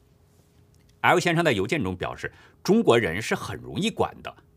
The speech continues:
只要有一线生机，就会选择苟活的下去。邮件中表示说，当局清零，也要保证关在家里的百姓的基本需求，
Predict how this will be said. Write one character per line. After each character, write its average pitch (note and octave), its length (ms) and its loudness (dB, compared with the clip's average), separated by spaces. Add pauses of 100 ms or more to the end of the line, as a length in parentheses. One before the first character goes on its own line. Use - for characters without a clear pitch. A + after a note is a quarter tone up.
(340)
只 B2 260 2
要 F#3 240 6
有 F2+ 180 -4
一 D2+ 280 -10
线 E3 260 2
生 B2 300 2
机， A#2+ 240 0
就 C#3+ 120 0
会 A2+ 140 0
选 C#2 300 -4
择 F2 160 -8
苟 - 320 0
活 D2+ 260 -8
的 F3+ 100 0
下 - 180 -6
去。 - 240 -18 (1400)
邮 D3+ 140 6
件 A#3 140 4
中 F3+ 120 4
表 A2+ 160 6
示 C#3 160 0
说， B2 140 2
当 F3+ 260 4
局 C#3 220 0
清 - 320 0
零， C#3+ 380 0 (560)
也 F3 140 10
要 C4 120 6
保 A2+ 260 2
证 D#3+ 140 0
关 G3 180 0
在 G3+ 120 4
家 F3+ 240 4
里 B2+ 100 -2
的 F3 80 0
百 - 260 0
姓 G#3+ 280 -4
的 A2+ 100 0
基 - 180 -6
本 - 160 -4
需 F#2+ 220 -8
求， - 260 -8